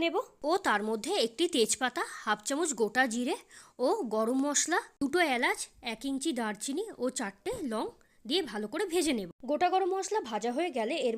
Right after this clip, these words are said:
মধ্যে দুটি বড় সাইজের পেঁয়াজ কুচি ভেজে নেব। পেঁয়াজ ভাজা হয়ে গেলে এর মধ্যে দুটি টমেটো দিয়েও ভেজে নেব। টমেটোটাও ভাজা হয়ে গেছে, এবার আগে থেকে ম্যারিনেট করে রাখা চিকেনটাও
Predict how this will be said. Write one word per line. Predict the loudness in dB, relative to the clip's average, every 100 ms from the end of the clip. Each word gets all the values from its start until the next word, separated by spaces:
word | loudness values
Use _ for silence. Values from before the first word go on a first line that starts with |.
| -2
মধ্যে | -2 -4 -4
দুটি | -4 -2 -2
বড় | -2 -2 -4
সাইজের | -4 -4 -6 -4
পেঁয়াজ | 0 0 -2 -10 -4
কুচি | 4 4 4
ভেজে | 2 2 4
নেব। | 4 2 -2 -10 _ 0
পেঁয়াজ | 4 4 4
ভাজা | 4 4 6
হয়ে | 4 4
গেলে | 2 4
এর | 2 2
মধ্যে | 2 2 2
দুটি | 0 2
টমেটো | 2 2 2 2
দিয়েও | 2 0 2
ভেজে | 0 2 2
নেব। | 2 -2 -6 -4
টমেটোটাও | 0 0 2 2 2 2
ভাজা | 0 0 2
হয়ে | 2 0 0
গেছে, | -2 -2 -2
এবার | 2 2
আগে | 2 -2
থেকে | -2 0 0
ম্যারিনেট | 0 0 -2 -2
করে | -2 0 0
রাখা | -2 -6
চিকেনটাও | -6 -4 -4 -2 2